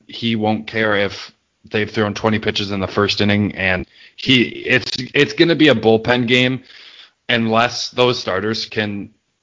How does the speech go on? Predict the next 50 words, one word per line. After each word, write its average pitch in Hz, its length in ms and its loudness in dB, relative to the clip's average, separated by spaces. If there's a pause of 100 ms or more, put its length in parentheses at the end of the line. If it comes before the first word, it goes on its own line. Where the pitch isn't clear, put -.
figure 113 560 -4
something 107 400 -2
out 101 260 0
and 104 160 0
actually 101 460 0
look 104 320 -4
good 104 240 0
in 92 140 -4
an 90 120 -6
outing, 82 480 -4
which 98 420 -2 (360)
I 107 80 0
don't 110 180 2
know 117 180 4
if 107 120 -4
we've 107 180 -2
seen 107 220 -2
them 98 160 -2
lo-, 95 180 -4 (120)
look 101 340 -4
truly 113 480 2
good 107 260 2
for 101 180 -2
a 90 60 -2
full 101 260 0
outing. 92 480 -2 (260)
I 107 180 -2
don't 107 160 2
even 87 180 -6
know 90 140 -4
how 98 240 0
long 82 320 -4
we've, 87 240 -8 (200)
<laughs> - 500 -2
it, 123 340 0
or 123 180 4
if 110 180 2
all, 110 380 2
we've 101 200 -8
seen 104 360 -6
either 110 300 -2
one 101 180 -4
of 92 80 -8
those 92 220 -6
be 98 240 -6
really, 98 340 0
really 92 260 0
good 87 360 -4 (300)
this 95 260 0
year. 73 280 -6